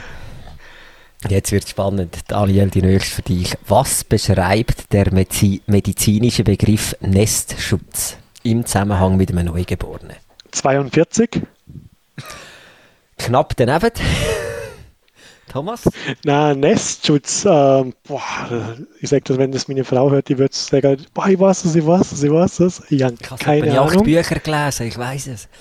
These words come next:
Speaker 2: Ah, Nestschutz. Also ich,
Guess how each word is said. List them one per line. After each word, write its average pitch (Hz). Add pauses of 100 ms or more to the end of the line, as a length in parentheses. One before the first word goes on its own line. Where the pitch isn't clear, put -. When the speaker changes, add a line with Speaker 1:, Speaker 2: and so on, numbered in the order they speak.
(460)
Speaker 2:
Ah, 143
Nestschutz. -
Also 135
ich, 143